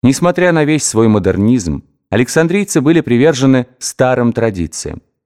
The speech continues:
Они тщательно поддерживали молву об особой святости и действенности своих святынь и храмов,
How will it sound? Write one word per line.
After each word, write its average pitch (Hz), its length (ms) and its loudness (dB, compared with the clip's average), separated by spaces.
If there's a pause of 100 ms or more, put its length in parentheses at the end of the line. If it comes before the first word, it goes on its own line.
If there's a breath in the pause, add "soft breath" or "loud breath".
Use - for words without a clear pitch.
(140)
Они 120 280 4
тщательно 131 680 0
поддерживали 95 720 0
молву 92 560 0 (100)
об 92 180 -2
особой 151 460 0
святости 117 840 -2 (200)
и 92 160 0
действенности 87 800 0
своих 95 480 -2 (100)
святынь 120 720 0
и 120 80 -2
храмов, 87 580 -4